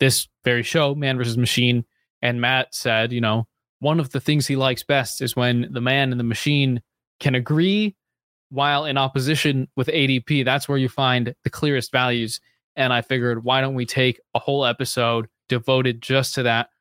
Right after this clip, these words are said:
We're gonna go through every position, give you one guy that we currently like better than A D P, one guy that we're currently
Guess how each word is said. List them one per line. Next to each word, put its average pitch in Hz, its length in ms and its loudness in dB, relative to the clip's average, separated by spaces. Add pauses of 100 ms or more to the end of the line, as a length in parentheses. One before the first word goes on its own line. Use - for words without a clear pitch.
(140)
We're 127 100 -2
gonna 127 140 2
go 135 120 2
through 139 200 -2
every 139 200 2
position, 127 460 0
give 117 160 0
you 120 140 -6
one 123 260 0
guy 120 300 0
that 123 100 -6
we 127 80 -8
currently 127 320 0
like 120 300 0
better 123 160 2
than 123 120 -4
A 131 120 0
D 123 120 -4
P, 127 220 0
one 117 220 0
guy 113 160 2
that 120 100 -4
we're 120 60 -6
currently 117 520 0